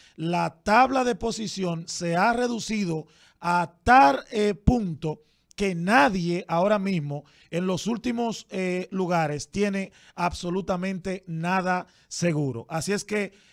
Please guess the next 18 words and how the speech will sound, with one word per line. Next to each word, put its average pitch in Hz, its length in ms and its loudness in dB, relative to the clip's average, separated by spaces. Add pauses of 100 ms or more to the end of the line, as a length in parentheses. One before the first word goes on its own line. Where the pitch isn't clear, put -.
eh, 170 420 -4
sígalo 226 460 2
de 196 120 0
cerca, 226 600 -2
la 156 240 -8
pelota 196 580 -2
invernal 185 540 -2
dominicana, 190 720 -2 (320)
porque 190 440 -2
es 233 200 -6 (240)
todo, 262 580 6
absolutamente 226 920 -4
todo, 170 500 0 (260)
y 160 100 -6
cualquier 180 460 -2
cosa 208 500 -2 (100)
puede 185 300 0
pasar. 139 400 -6